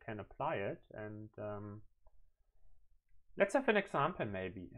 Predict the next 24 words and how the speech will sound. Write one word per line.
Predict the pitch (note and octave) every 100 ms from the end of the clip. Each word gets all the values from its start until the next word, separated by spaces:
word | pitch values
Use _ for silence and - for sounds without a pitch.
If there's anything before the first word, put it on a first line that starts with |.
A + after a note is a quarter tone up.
| C3+
Let's | E3+ G3+
perform | - A#3+ - G3+ F#3
the | E3+
Smith-Waterman | - E3 - C#3+ E3 D#3 C#3
algorithm | B2+ C3+ E3+ F3 B2 A#2 A2+ C3+ D3+
on | A#2 B2+ C3+
two | - A#3
sequences. | A#3+ G#3 A#3 - A#2+ G#2+ - D3 A3 -
And | A#2+
the | A#2+
first | A#2 F3 F3
sequence | - - C3+ B2
is | A2+ A2+
A | B2 D3+
C | D3+ B2
G | A#2 A2+ A#2 A2+ A2
A, | A#2+ G#3+ B3
so | - G#2+ G#2
adenine, | B2 D3+ D3+ D3+ D3+ D3
cytosine, | - C#3+ - C3+ B2+ C3 C3 C#3 C3 A#2+
guanine, | C3 C3 B2+ B2 B2+
and | A2+ G#2+
adenine | - A2 A2+ B2+ G3
again. | D#3+ D#3 D#3+